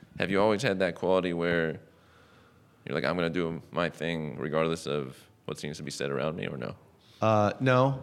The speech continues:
Speaker 2: that's why I spent thirty-eight years in, working for other companies
Speaker 1: Mm-hmm.
Speaker 2: and, and taking this step. I've, I've done it in personal ways.
Speaker 1: Mm-hmm.
Speaker 2: Uh, I've always been interested in personal growth, and I've gone and, and taken, um,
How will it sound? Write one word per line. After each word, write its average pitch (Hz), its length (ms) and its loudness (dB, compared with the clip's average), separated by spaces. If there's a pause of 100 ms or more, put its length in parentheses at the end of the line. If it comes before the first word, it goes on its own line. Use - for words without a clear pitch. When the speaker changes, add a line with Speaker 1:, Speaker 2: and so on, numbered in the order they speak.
Speaker 2:
that's 117 200 2
why 107 140 6
I 110 60 4
spent 104 340 0
thirty-eight 104 400 2
years 104 500 0 (100)
in, 92 240 -4
working 101 320 0
for 90 580 0
other 92 180 -2
companies 104 560 -2
Speaker 1:
Mm-hmm. 101 220 -2
Speaker 2:
and, 90 280 -2
and 95 180 -4
taking 92 240 -4
this 82 120 -4
step. - 240 -2 (260)
I've, 139 240 2
I've 135 200 2
done 151 180 6
it 165 100 6
in 113 140 2
personal 123 480 0
ways. 139 460 2
Speaker 1:
Mm-hmm. 101 200 -4
Speaker 2:
Uh, 101 380 2 (340)
I've 104 120 0
always 113 200 4
been 117 160 2
interested 110 300 0
in 98 80 0
personal 110 360 0
growth, 104 340 4
and 98 100 0
I've 95 120 -2
gone 98 260 0
and, 95 240 -2
and 92 260 -4
taken, 92 600 -2
um, 85 400 -4